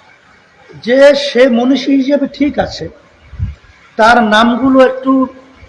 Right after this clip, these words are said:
নিচের দিকে নিয়ে আসলে হয় না? তখন যারা এটা লিপিবদ্ধ করছিল, তারা বলছিল, "যা, সেটা তো ভালো কথা,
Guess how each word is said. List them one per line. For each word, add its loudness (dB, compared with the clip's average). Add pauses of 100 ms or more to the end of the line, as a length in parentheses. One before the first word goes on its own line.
(100)
নিচের -2
দিকে 0
নিয়ে 0
আসলে -2
হয় -2
না? -6 (1500)
তখন 0
যারা 2
এটা 2
লিপিবদ্ধ -2
করছিল, -8 (260)
তারা 0
বলছিল, -2 (760)
"যা, 0 (140)
সেটা -4
তো 0
ভালো 0
কথা, -8